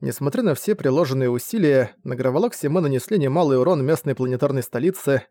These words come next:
да и потери среди гражданских шли как-то вразрез с принципом, согласно которому мы вообще-то должны были их защищать. Хотя, говоря на чистоту, добрая половина тех, кто не оказался тогда гибридами генокрадов,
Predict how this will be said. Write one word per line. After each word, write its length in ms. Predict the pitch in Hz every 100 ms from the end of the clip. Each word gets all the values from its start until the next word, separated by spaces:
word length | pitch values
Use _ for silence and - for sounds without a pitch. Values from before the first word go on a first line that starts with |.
| _ -
да 320 | - 117 170
и 80 | 165
потери 420 | 139 135 208 170
среди 260 | 131 131 160
гражданских 640 | 143 135 127 202 - 117
шли 200 | - 147
как-то 300 | 135 131 -
вразрез 400 | 127 135 135 135
с 60 | -
принципом, 580 | - 180 - 127 131 104 _ _ -
согласно 420 | 139 131 135 139
которому 400 | 131 147 135 123
мы 140 | 151
вообще-то 360 | 147 135 151 -
должны 320 | 135 127 151
были 180 | 135 135
их 80 | 123
защищать. 760 | 135 - 143 - - - - _ _ _ _
Хотя, 340 | - - 165 135
говоря 260 | 131 135
на 120 | 135
чистоту, 480 | 113 123 131 120 175
добрая 340 | 135 156 143 135
половина 460 | 151 165 127 113
тех, 200 | - 160
кто 140 | - 139
не 100 | 123
оказался 480 | 117 127 143 -
тогда 220 | - 123 131
гибридами 440 | 131 131 135 127
генокрадов, 600 | 127 123 139 160 139 -